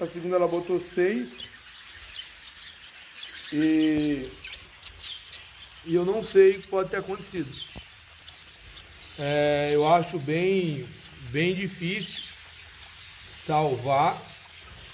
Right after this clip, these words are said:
É, ela não tá enxergando, tá?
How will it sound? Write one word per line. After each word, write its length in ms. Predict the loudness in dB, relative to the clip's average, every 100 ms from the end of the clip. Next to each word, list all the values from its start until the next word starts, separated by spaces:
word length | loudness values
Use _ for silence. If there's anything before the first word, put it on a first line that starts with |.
| -16 -14 -16 -18 -18 -20 -20 -14
É, 760 | -8 -4 -4 0 0 2 0 -4 -14 -18 -20 -20 -20 -18 -18 -16 -16 -16 -16 -16 -16 -14 -14 -16 -18 -10 0
ela 240 | 4 6
não 240 | 4 0
tá 160 | 0 -2
enxergando, 880 | -2 2 0 2 2 2 0 -6 -14 -16 -20 -18 -16 -8
tá? 360 | 0 2 0